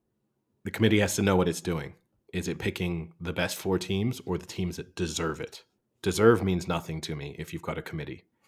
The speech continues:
If you, if it's deserve, then figure out a way that you can prove it where it's not some random person making a subjective decision. That's never deserving. But if you wanna have deserving, there's ways to do deserving.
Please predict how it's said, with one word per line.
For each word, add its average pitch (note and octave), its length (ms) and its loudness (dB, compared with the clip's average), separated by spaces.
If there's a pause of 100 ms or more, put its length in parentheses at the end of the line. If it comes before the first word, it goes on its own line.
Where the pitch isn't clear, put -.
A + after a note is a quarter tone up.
(200)
If F2+ 160 -6
you, F2 200 0
if F#2 120 -4
it's F2+ 120 -4
deserve, G2+ 640 2
then D#3+ 140 -2
figure F2+ 300 -2
out E2+ 100 0
a E2+ 40 -2
way D#2+ 300 -2
that D#2 180 -8
you D#2 100 -8
can D#2 260 -10
prove E2+ 300 -8
it - 240 -12 (400)
where D#2+ 140 -4
it's - 180 -6
not E2+ 220 -4
some D#2 520 -6 (420)
random D#2+ 720 -4 (380)
person D#2+ 480 -4
making D#2 340 -6
a D2+ 60 -6
subjective - 600 -8
decision. - 540 -10
That's E2+ 200 -8
never F#2+ 280 2
deserving. D2+ 520 -10 (480)
But D#2 360 -4
if - 440 -8 (500)
you D#2+ 180 -8
wanna G2 220 2
have F#2 160 0
deserving, E2 480 -4
there's D2+ 240 -8
ways D2+ 260 -4
to D#2+ 300 -10
do D#2+ 180 -2
deserving. E2 600 -4